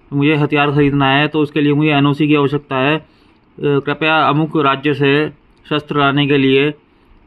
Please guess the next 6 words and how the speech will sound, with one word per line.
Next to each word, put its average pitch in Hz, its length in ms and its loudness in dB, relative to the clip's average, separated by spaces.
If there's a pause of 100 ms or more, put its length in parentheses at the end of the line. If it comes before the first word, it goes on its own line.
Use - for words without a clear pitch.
सड़क 143 240 -2
या 151 220 2
वो 135 640 0 (520)
रेल 147 200 0
मार्ग 143 300 0
द्वारा 135 460 0